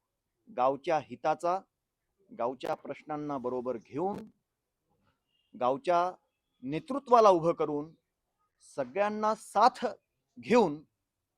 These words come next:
एक स्वतंत्र पॅनल करून ह्या निवडणुकांना फेस करणं, या निवडणुकांना सामोरं जाणं,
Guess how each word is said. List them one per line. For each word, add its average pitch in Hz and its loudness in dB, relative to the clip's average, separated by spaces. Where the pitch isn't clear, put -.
एक 170 -6
स्वतंत्र 214 -8
पॅनल 175 -2
करून 143 -6
ह्या 151 -6
निवडणुकांना 127 -10
फेस 214 -2
करणं, 120 -10
या 135 -10
निवडणुकांना 127 -10
सामोरं 160 -6
जाणं, 120 -10